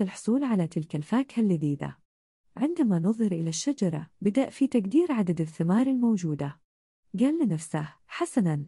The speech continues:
أعتقد أنه قد يكون هناك عشر فواكه على تلك الشجرة." لكن بيني لم يكن راضيا عن مجرد التقدير. أراد أن يعرف على وجه اليقين عدد الثمار الموجودة على الشجرة. لذلك قرر عدهم جميعا.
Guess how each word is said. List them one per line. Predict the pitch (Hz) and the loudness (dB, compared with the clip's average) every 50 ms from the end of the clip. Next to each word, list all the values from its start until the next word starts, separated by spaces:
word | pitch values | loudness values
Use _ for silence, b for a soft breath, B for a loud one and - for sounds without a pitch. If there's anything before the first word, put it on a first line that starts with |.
| _ - - | _ -8 -8
أعتقد | 262 269 - - 285 247 262 262 262 - | -8 -8 -2 -2 0 2 2 0 0 0
أنه | 202 214 220 233 | -2 0 0 0
قد | 220 - 226 202 180 | 0 0 -2 0 0
يكون | 180 175 - 208 185 180 | 0 0 2 2 2 2
هناك | 175 165 185 240 285 - - | 2 2 2 2 0 0 -2
عشر | 214 233 - - - 240 | -6 -4 -4 -2 -2 -2
فواكه | - - 175 165 175 226 254 - 269 247 | 0 0 0 0 0 0 -2 -2 -4 -4
على | 240 208 175 165 160 | -2 -2 -2 -2 -2
تلك | - 165 151 156 - | -4 -6 -6 -6 -6
الشجرة." | 160 - - 170 156 147 151 147 143 143 - _ _ _ _ _ _ _ _ _ _ _ _ _ _ _ - - | -8 -6 -6 -6 -6 -6 -6 -8 -8 -10 -14 _ _ _ _ _ _ _ _ _ _ _ _ _ _ _ -8 -2
لكن | 208 247 285 294 - 311 277 233 | 0 0 0 0 0 0 2 2
بيني | 190 190 180 170 170 165 | 4 4 2 2 2 0
لم | 160 156 175 | 0 0 0
يكن | 220 262 - - 269 240 208 | 0 0 0 0 0 0 2
راضيا | 233 269 320 311 240 226 196 175 165 | 2 2 2 2 2 4 4 4 2
عن | 156 156 156 | 0 -2 -2
مجرد | 151 151 147 214 262 254 285 254 - | -2 -2 0 -2 0 0 0 0 0
التقدير. | 240 240 - - 196 151 147 156 147 139 - - _ _ _ _ _ _ _ _ _ _ _ _ - | -2 -4 0 -2 -2 -2 0 -2 -2 -2 -4 -8 _ _ _ _ _ _ _ _ _ _ _ _ -2
أراد | 233 247 285 349 381 - 240 | 0 0 2 0 0 0 0
أن | 196 180 180 | 0 2 2
يعرف | 180 175 208 233 262 254 - | 2 2 2 0 -2 -2 -2
على | 202 185 175 160 | -2 0 0 0
وجه | 156 160 190 190 - - 208 | 0 0 -2 -2 -2 -2 0
اليقين | 190 180 170 156 160 202 269 285 277 | 0 0 0 0 2 2 2 2 0
عدد | 240 220 254 269 285 240 214 | -2 -4 -2 -2 0 0 0
الثمار | 180 - - 190 175 190 202 226 220 | -2 0 -2 0 2 2 2 2 2
الموجودة | 196 165 156 151 147 151 151 - 247 262 - 269 | 2 2 2 0 -2 -2 -2 -2 -2 0 0 0
على | 254 254 226 | 0 2 0
الشجرة. | 196 - - - 160 151 151 147 139 139 143 - _ _ _ _ _ _ _ _ _ _ - | 0 -2 -2 -4 -4 -4 -4 -6 -6 -8 -10 -14 _ _ _ _ _ _ _ _ _ _ 0
لذلك | 214 233 254 233 302 359 403 339 226 165 - 185 | 2 2 4 4 2 0 2 0 -2 0 0 0
قرر | 196 202 202 175 160 | 0 2 2 0 0
عدهم | 156 196 285 - - 269 247 220 | 0 -2 -2 -2 0 0 0 2
جميعا. | 190 196 170 165 160 156 147 156 151 147 143 | 2 2 2 2 2 0 -2 -2 -4 -6 -6